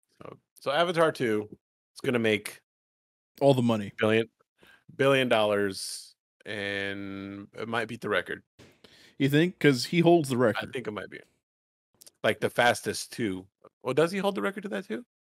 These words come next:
Speaker 2: Oh, you know what? I haven't checked the record since the, uh, Avengers movies and things like that have come
Speaker 1: I
Speaker 2: out.
Speaker 1: feel like,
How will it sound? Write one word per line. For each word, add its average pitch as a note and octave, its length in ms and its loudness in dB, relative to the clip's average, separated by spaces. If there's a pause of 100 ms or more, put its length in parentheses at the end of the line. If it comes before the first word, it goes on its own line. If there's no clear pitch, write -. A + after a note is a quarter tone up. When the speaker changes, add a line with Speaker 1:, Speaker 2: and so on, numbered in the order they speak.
(260)
Speaker 2:
Oh, D3+ 160 8
you C#3+ 120 4
know D3 140 4
what? F3+ 240 -2
I D3 60 -4
haven't D3+ 340 0
checked G3+ 260 -2
the B2 80 -4
record A2 380 -4
since A#2 260 -4
the, A2+ 240 -4
uh, G#2+ 160 -4
Avengers B2 560 -4
movies A2 320 -4
and A2 100 -10
things A#2 200 -4
like G2 140 -10
that D3+ 160 0
have D3+ 120 0
come A#2 180 -2
Speaker 1:
I F#2+ 40 -8
Speaker 2:
out. F#2+ 100 -10
Speaker 1:
feel E3+ 120 -2
like, G#3 340 -2